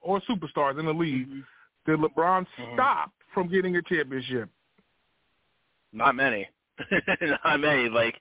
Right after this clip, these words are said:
Speaker 1: I, I want you to
Speaker 2: uh, Hall-,
Speaker 1: really, like,
Speaker 2: Hall of
Speaker 1: come through
Speaker 2: Famers?
Speaker 1: with it 'cause I could go, like, like, listen to this.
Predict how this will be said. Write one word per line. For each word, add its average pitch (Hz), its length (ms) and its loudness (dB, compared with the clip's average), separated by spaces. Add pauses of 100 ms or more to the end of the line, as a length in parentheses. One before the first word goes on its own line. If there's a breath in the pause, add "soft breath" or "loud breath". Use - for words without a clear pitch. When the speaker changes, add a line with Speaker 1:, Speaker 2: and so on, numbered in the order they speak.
Speaker 1:
I, 196 120 2
I 208 120 2
want 254 260 2
you 254 60 0
to 240 60 2
Speaker 2:
uh, - 20 2
Hall-, 254 120 4
Speaker 1:
really, 285 160 2
like, 277 100 -2
Speaker 2:
Hall 247 120 4
of 240 60 4
Speaker 1:
come 254 100 -2
through 254 200 2
Speaker 2:
Famers? 233 80 2
Speaker 1:
with 208 80 2
it 185 80 -6
'cause 196 180 -4
I 254 100 -2
could 254 160 -10
go, 214 200 0 (120)
like, 208 200 -4
like, 202 160 -4
listen 269 240 -6
to 240 80 -2
this. 143 180 -2